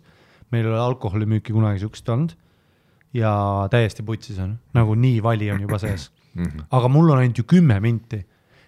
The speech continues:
Speaker 1: Ja siis Essa reede show ma tegin nagu Essas pooles,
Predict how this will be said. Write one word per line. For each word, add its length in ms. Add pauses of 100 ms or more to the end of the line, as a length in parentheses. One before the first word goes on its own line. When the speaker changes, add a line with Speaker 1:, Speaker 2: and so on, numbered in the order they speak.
Speaker 1:
Ja 60
siis 80 (140)
Essa 160
reede 280
show 220
ma 120
tegin 300
nagu 680
Essas 380
pooles, 560